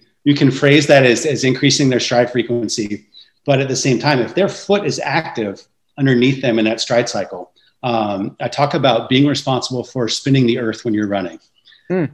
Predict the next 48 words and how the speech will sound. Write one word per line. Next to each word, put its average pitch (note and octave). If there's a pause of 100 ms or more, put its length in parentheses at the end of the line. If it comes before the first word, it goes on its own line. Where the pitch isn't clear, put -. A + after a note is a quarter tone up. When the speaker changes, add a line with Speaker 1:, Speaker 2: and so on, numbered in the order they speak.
Speaker 2:
I B2+
like F3
Speaker 1:
So, A2
Speaker 2:
that. G#2+ (420)
Speaker 1:
so C#3
if, C3+
Speaker 2:
I C#3
like C3+
Speaker 1:
while C3+
Speaker 2:
that. -
Speaker 1:
you're -
out E3
on D#3+
your D3
run, B2+
like, A#2+
if, B2
if C3+
you F3+
have C#3
active C3
feet, A2 (680)
um, G#2+ (500)
you -
know, A2
if A#2
you C3+
think, C#3
"Hey, C3
my A#2
job D3
today C#3+
is A2
I B2
have B2+
to A#2+
spin B2
the A#2+
earth. F#2+
I A2+
have B2+
to D3
be B2
able A#2
to C3
have A#2+
that A#2
foot B2+